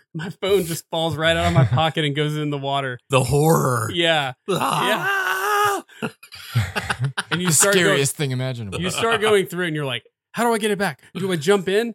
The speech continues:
Speaker 1: And we're not in that deep of water, but when you're moving around in a boat and you're on the coast and the water's grayish brown, you're not gonna find your phone.
Speaker 2: No, you're
Speaker 1: You're
Speaker 2: not
Speaker 1: like,
Speaker 2: gonna find it.
Speaker 1: you're probably fifteen, twenty yards from wherever it <laughs> fell in.
Speaker 2: Oh, yeah.
Speaker 1: And
Speaker 2: I've
Speaker 1: we,
Speaker 2: experienced
Speaker 1: we
Speaker 2: with
Speaker 1: started
Speaker 2: this.
Speaker 1: taking clothes off and we're like,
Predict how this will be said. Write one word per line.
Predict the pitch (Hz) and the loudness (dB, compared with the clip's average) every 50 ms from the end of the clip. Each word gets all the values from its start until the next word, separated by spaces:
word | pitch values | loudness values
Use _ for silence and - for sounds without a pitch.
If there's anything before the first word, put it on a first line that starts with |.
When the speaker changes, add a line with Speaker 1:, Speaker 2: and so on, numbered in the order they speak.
| - _ _ | -10 _ _
Speaker 1:
And | - 170 170 175 175 | -4 -2 -2 -2 -2
we're | 185 214 240 233 | -2 -2 -2 0
not | 233 226 220 202 | 0 0 0 0
in | 180 170 | 0 0
that | 170 165 147 135 | -2 -2 -4 -4
deep | 151 160 - - | -6 -8 -8 -10
of | 127 123 139 | -12 -12 -8
water, | 147 165 185 175 151 135 135 | -6 -4 -4 -4 -4 -4 -6
but | 127 127 135 131 - _ _ _ _ | -6 -8 -8 -10 -10 _ _ _ _
when | 147 151 156 | -8 -6 -4
you're | 156 156 | -4 -2
moving | 156 160 190 214 196 175 165 151 | -2 -2 -2 -2 -2 -2 -4 -4
around | 143 135 139 139 139 139 | -4 -4 -6 -6 -6 -6
in | 135 127 | -6 -8
a | 120 | -10
boat | 113 - 135 127 135 - - - | -10 -10 -8 -8 -8 -8 -10 -10
and | 156 127 127 123 120 127 | -10 -10 -10 -10 -12 -12
you're | 131 127 123 123 127 120 | -12 -12 -12 -12 -12 -12
on | 127 131 127 | -12 -10 -10
the | 123 117 | -12 -12
coast | - - 135 135 131 - - 143 | -10 -8 -6 -6 -6 -6 -8 -10
and | 127 123 | -10 -10
the | 120 120 | -10 -12
water's | 113 117 117 117 123 123 123 120 113 113 | -10 -8 -6 -6 -6 -6 -8 -10 -10 -10
grayish | - 135 127 123 127 127 127 127 120 - | -10 -8 -8 -6 -6 -6 -6 -6 -8 -10
brown, | 123 123 131 117 117 117 123 127 139 139 135 151 | -12 -10 -8 -8 -6 -8 -6 -6 -8 -6 -4 -4
you're | 165 165 | -2 -2
not | 160 160 156 151 139 127 127 | -2 -2 -2 -4 -4 -6 -6
gonna | 135 127 127 | -8 -8 -8
find | - - - 185 190 180 156 - - | -10 -10 -8 -8 -8 -8 -8 -10 -10
your | - 135 | -12 -14
phone. | - - 165 185 202 196 147 147 151 | -10 -10 -10 -8 -6 -6 -6 -6 -6
Speaker 2:
No, | 156 151 - | -8 -8 -6
you're | - - | -4 -2
Speaker 1:
You're | 165 170 | 0 0
Speaker 2:
not | 85 | 0
Speaker 1:
like, | 151 - | -2 -2
Speaker 2:
gonna | - 82 82 | -4 -6 -6
find | - - 87 82 80 - - | -6 -6 -6 -6 -6 -6 -4
it. | 156 | -4
Speaker 1:
you're | 208 208 196 | -4 -4 -4
probably | - 202 208 202 190 165 147 147 139 127 117 - - - | -4 -6 -8 -8 -8 -8 -8 -8 -8 -8 -10 -14 -16 -10
fifteen, | - 165 170 - - 175 165 156 143 | -8 -8 -8 -6 -6 -4 -4 -4 -4
twenty | 127 156 160 160 147 | -4 -6 -4 -4 -4
yards | 139 139 143 160 170 165 - - | -4 -6 -6 -6 -6 -8 -10 -10
from | 170 160 151 | -10 -8 -6
wherever | 147 147 147 147 151 156 160 165 | -6 -4 -4 -4 -4 -6 -6 -6
it | 165 156 - | -6 -6 -6
<laughs> | - | -6
fell | - 180 196 185 165 | -6 -6 -4 -4 -4
in. | 175 180 | -4 -2
Speaker 2:
Oh, | 190 - | -2 -2
yeah. | 90 87 85 82 80 - | -2 -4 -4 -6 -6 -2
Speaker 1:
And | - 113 120 123 | 0 2 2 2
Speaker 2:
I've | - | 2
Speaker 1:
we, | 117 | 0
Speaker 2:
experienced | 117 - - - 98 95 180 202 | -4 -6 -6 -4 -4 -4 -2 -4
Speaker 1:
we | 226 | -4
Speaker 2:
with | 180 165 | -4 -4
Speaker 1:
started | 156 220 226 220 208 170 | -2 -2 -2 -2 -2 -4
Speaker 2:
this. | - | -4
Speaker 1:
taking | 180 185 185 185 175 147 | -6 -6 -6 -8 -10 -10
clothes | - 160 170 180 165 170 | -6 -4 -4 -4 -4 -6
off | 175 156 | -6 -6
and | 175 170 | -4 -4
we're | 165 151 | -4 -4
like, | 135 120 110 | -6 -10 -12